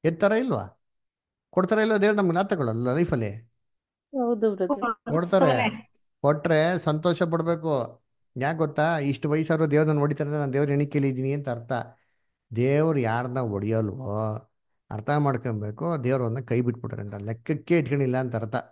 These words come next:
Speaker 1: ಅರ್ಥ ಆಯ್ತಾ? ಅದರಿಂದ ನಾವು ಇದಕ್ಕೆಲ್ಲ ಏನ್ ಮಾಡ್ಬೇಕು, ಇನ್ನು ಸರೆಂಡರ್ ಆಗಿರ್ಬೇಕ್ರಿ. ಆಮೇಲೆ ನೆಕ್ಸ್ಟ್ ಏನ್ ಹೇಳ್ತಾರೆ?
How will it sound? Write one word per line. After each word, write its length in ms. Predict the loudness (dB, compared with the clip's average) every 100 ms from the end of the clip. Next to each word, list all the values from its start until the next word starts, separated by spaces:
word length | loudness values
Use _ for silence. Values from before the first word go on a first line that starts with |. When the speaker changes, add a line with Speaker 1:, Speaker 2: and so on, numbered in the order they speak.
| _ _ _ _ _ -8
Speaker 1:
ಅರ್ಥ 140 | -4
ಆಯ್ತಾ? 200 | -2 0
ಅದರಿಂದ 260 | 2 4 4 4 2 0 -2 -4 -12 _ _ -12
ನಾವು 580 | -6 -2 0 0 -2 -4
ಇದಕ್ಕೆಲ್ಲ 420 | -4 -6 -6 -4
ಏನ್ 160 | -2 0
ಮಾಡ್ಬೇಕು, 680 | 0 -2 -4 -8 -8 -12 _ _ _ _ -6
ಇನ್ನು 300 | -4 -4 -8 -8
ಸರೆಂಡರ್ 340 | -2 0 4 4
ಆಗಿರ್ಬೇಕ್ರಿ. 680 | 4 2 2 -2 -4 -10 _ _
ಆಮೇಲೆ 120 | 2 2
ನೆಕ್ಸ್ಟ್ 200 | 2 2
ಏನ್ 80 |
ಹೇಳ್ತಾರೆ? 500 | 2 2 2 2 -2